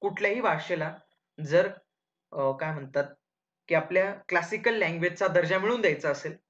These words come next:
तर त्याला या सर्व क्रायटेरिया फुलफिल करावे लागतील. हे सर्व जे निकष आहेत, तर ते पूर्ण करावे लागतील. ठीक आहे? तर, अ, या लेक्चर्सच्या ज्या पीडीएफ्स असतात,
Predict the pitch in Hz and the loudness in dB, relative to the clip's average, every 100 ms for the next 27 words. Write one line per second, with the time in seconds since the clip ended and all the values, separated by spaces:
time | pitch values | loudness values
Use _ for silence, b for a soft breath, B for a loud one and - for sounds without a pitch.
0 | _ _ _ _ - 175 175 165 180 170 | _ _ _ _ -2 0 2 4 2 2
1 | 202 226 196 165 165 - - 147 151 180 | 0 2 -2 0 -2 -4 -2 -2 2 0
2 | 170 170 - _ 190 190 202 190 151 139 | 0 -4 -10 _ -6 -2 -4 0 2 2
3 | 143 139 - 190 - _ _ _ _ 190 | 0 -4 -8 -10 -12 _ _ _ _ 0
4 | 220 180 160 175 180 165 165 170 170 220 | 4 2 4 2 2 -2 -2 -2 0 0
5 | 170 151 160 _ 156 156 185 - - 226 | 0 -8 -10 _ -4 -2 -8 -8 -8 -4
6 | 202 165 139 127 123 - - _ _ _ | -2 -2 0 0 -2 -10 -20 _ _ _
7 | _ _ _ _ _ _ _ _ - 156 | _ _ _ _ _ _ _ _ -12 -4
8 | 214 147 - _ _ - _ _ _ _ | -4 -4 -14 _ _ -20 _ _ _ _
9 | _ _ _ _ - 208 208 202 180 170 | _ _ _ _ 2 4 6 4 4 2
10 | 175 196 - 214 214 214 208 233 - 208 | 2 -2 0 -2 0 0 0 0 0 0
11 | 190 247 156 143 - 156 | 2 0 -2 -12 -8 -8